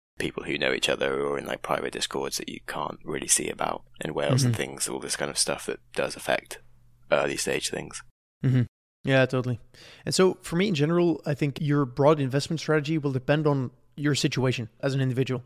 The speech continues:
Speaker 1: Mm.
Speaker 2: And so one is, do you have access to certain types of deals? Do you have an edge to certain types of deals that other people don't have? What is your age? I think depending on your age, you can also, like, you should take m-, more or less risky bets.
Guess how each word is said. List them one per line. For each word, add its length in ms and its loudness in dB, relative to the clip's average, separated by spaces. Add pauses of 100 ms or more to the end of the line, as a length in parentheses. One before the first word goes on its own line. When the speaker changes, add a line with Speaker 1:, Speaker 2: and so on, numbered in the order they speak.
(100)
Speaker 1:
Mm. 280 -4
Speaker 2:
And 100 0
so 80 6
one 240 6
is, 300 6 (260)
do 80 0
you 80 6
have 120 4
access 340 2
to 100 -6
certain 240 -4
types 220 0
of 100 -4
deals? 340 2 (460)
Do 60 2
you 80 8
have 100 8
an 80 4
edge 240 4
to 80 0
certain 320 0
types 300 2
of 80 -8
deals 280 0
that 300 -2
other 140 -2
people 240 -2
don't 160 0
have? 320 -2 (240)
What 180 4
is 80 2
your 140 4
age? 380 -2
I 40 -2
think 340 -2 (140)
depending 300 0
on 100 2
your 160 0
age, 280 -2
you 100 -4
can 200 -2
also, 320 0
like, 240 0
you 80 -2
should 320 -2
take 360 -2 (180)
m-, 80 -6 (100)
more 320 4
or 180 4
less 380 2
risky 320 0
bets. 340 -2